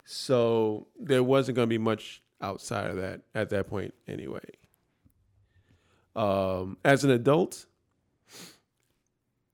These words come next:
it's always hard to say as an adult because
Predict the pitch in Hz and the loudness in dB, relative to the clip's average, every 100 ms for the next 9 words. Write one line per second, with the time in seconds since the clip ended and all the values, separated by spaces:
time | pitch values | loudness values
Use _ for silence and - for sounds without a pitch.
0 | _ _ _ _ _ _ - 175 214 226 | _ _ _ _ _ _ -6 0 4 4
1 | 190 175 - 151 135 127 127 123 139 - | 4 2 2 2 4 2 0 2 0 0
2 | 127 127 113 | 0 0 -2